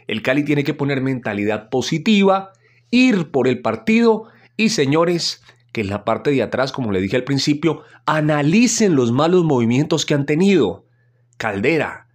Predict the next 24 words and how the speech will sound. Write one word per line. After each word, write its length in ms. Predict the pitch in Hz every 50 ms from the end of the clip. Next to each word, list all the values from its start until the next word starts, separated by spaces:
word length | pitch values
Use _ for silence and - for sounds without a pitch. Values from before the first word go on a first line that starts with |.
| _ _ - _
analice 640 | - 127 147 131 120 117 113 127 151 202 - - 190
la 80 | 160
entrega 320 | 117 104 113 117 120 143 147
de 80 | 131
la 160 | 113 101 -
pelota. 560 | - 92 92 104 143 175 135 - - 82 - - _ _ _ _ _ _
De 120 | - 117 117
diez 320 | 120 123 143 156 147 -
pelotas 420 | - 156 143 147 147 151 156 139 -
que 80 | -
entregó, 480 | 127 113 110 104 98 92 92 120 139 143 -
ocho 340 | 127 113 123 - - - 123
fueron 300 | - 127 120 117 117 120
malas. 360 | 127 143 147 131 107 95 - -
Analice 800 | 139 131 135 135 123 123 131 170 202 202 - - 135 104 98 -
en 160 | 127 110 110
qué 140 | - 143 143
se 100 | 143 170
equivocó, 680 | 151 - - 120 104 98 92 - - 165 160 - -
corrija. 680 | - 127 127 120 143 214 226 170 151 120 85 - - _ _ _ _ _ _ - _
Menose, 680 | - 110 120 127 160 214 214 - - 131 92 82 - _ _ _ _ _ _
lea 380 | - 113 143 190 226 233 208 180
el 100 | 170 -
partido. 760 | - 131 120 120 - 214 233 247 226 185 127 98 - -